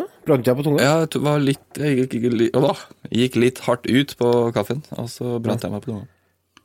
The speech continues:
Speaker 1: Jeg sitter og nyter en, eh, god kopp kaffe med våre nydelige Retrotimen Podkrus,
Speaker 2: Mm.
Speaker 1: som, eh, etter hvert, eh, eller dere får kjøpt dem faktisk på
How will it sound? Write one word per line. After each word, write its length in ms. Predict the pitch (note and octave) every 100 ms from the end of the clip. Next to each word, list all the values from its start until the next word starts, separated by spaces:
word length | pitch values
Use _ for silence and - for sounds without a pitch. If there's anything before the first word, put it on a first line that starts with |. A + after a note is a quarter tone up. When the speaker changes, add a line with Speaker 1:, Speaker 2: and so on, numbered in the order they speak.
| _ -
Speaker 1:
Jeg 140 | C#3
sitter 180 | D3+ D#3
og 40 |
nyter 440 | C#3 - B2 C3+ C#3
en, 120 | C3+ C3+ C3+
eh, 840 | C3+ C3+ C3 C3 C3 B2+ - - - _ C3
god 260 | A#2 B2+ C#3+
kopp 160 | C3 -
kaffe 400 | G#2 - A#2 C#3
med 760 | C3+ A#2 A2 A2 A2+ A2 A2 - - _
våre 240 | A#2 G2+ F#2+
nydelige 640 | A2 A2+ F2 E2 F2+ F#2+ G#2 G#2
Retrotimen 800 | G2+ E2+ F2+ G#2 F#2+ G2 B2 - -
Podkrus, 920 | - A#2 G2 - A2+ D#3 G3+ - - - _ _ - - -
Speaker 2:
Mm. 220 | B2+ F#2+
Speaker 1:
som, 240 | F2 C3 C3
eh, 580 | B2+ C3 B2+ B2+ B2+ B2 -
etter 160 | C3
hvert, 480 | A#2 B2 B2 _ -
eh, 220 | B2 A#2 G2+
eller 140 | C#3+
dere 200 | E3+ G3+ -
får 220 | A3+ A3+
kjøpt 340 | - G2 - -
dem 180 | C#3+ A#3
faktisk 440 | A#3+ F3+ C3 -
på 140 | -